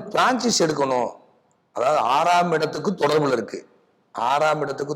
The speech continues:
தொடர்புல இருக்கு. நாளுக்குடையவர் பார்க்கிறாரு. சூரியன், கேது, ஆறாம் அதிபதி, அங்க சுக்கிரன், கேது, இதெல்லாம் சம்பந்தம் இருக்கு. பொதுவா, ஆஹ், இவர் எந்த பிராண்ட் எடுக்கணும்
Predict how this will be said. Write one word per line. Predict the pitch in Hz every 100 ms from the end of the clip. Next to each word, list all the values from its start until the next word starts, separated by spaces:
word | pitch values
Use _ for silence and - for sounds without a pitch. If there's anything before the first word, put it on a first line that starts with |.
| 131
தொடர்புல | 123 131 123 117
இருக்கு. | 110 160 240 - _ _ _ _ _
நாளுக்குடையவர் | 113 113 120 156 180 180 - 143 131 143 -
பார்க்கிறாரு. | 120 123 113 - - _ _ _
சூரியன், | - 135 143 135 123
கேது, | 113 113 107 156 226 _ _ _ _ _ _ _
ஆறாம் | 120 131 135 127
அதிபதி, | 110 104 104 160 214
அங்க | 117 117 113
சுக்கிரன், | 127 123 120 139 - 127
கேது, | 120 117 120
இதெல்லாம் | 110 120 -
சம்பந்தம் | 113 110 98
இருக்கு. | - - _ _ _ _ _ _ _ _ _ _
பொதுவா, | 202 233 208 147 170 - - -
ஆஹ், | 147 143 139 135 135 131 127 - 156
இவர் | 202 180 160
எந்த | 202 240 262 160
பிராண்ட் | 165 180 175
எடுக்கணும் | 147 147 143 135 131